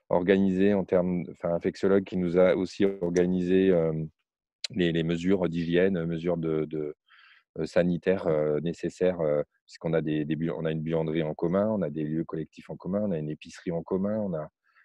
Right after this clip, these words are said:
un atelier en commun, on a des jardins en commun. Donc, de faire attention à, à pas se refiler le, le, le virus. Donc, euh, il y a, il y a ça qui a changé aussi,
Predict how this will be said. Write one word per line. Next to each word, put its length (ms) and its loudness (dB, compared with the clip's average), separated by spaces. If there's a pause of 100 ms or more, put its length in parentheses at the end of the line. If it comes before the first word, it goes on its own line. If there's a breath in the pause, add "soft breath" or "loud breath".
(120 soft breath)
un 80 -8
atelier 320 -2
en 60 -4
commun, 260 -2
on 100 0
a 80 0
des 100 -2
jardins 240 4
en 60 -2
commun. 220 0
Donc, 140 -2
de 80 -6
faire 200 2
attention 500 0
à, 240 -2 (640 loud breath)
à 420 -6 (320)
pas 100 -6
se 140 -18
refiler 440 2
le, 220 2
le, 140 0
le 140 -2
virus. 480 2
Donc, 260 -4
euh, 100 2
il 60 0
y 60 4
a, 200 6
il 60 0
y 60 2
a 60 2
ça 220 2
qui 100 -6
a 60 0
changé 600 2
aussi, 520 0